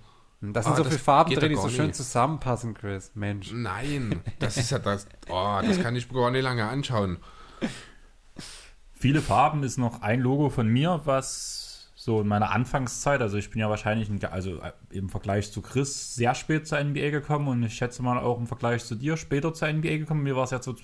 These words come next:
Speaker 3: zweitausendneun.
Speaker 1: Ja, da bist du, ja, ein bisschen später, aber so richtig drin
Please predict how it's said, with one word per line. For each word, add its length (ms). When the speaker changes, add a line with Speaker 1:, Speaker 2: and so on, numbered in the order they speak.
Speaker 3:
zweitausendneun. 1080
Speaker 1:
Ja, 140
da 100
bist 260
du, 140
ja, 400
ein 100
bisschen 260
später, 380
aber 180
so 100
richtig 360
drin 400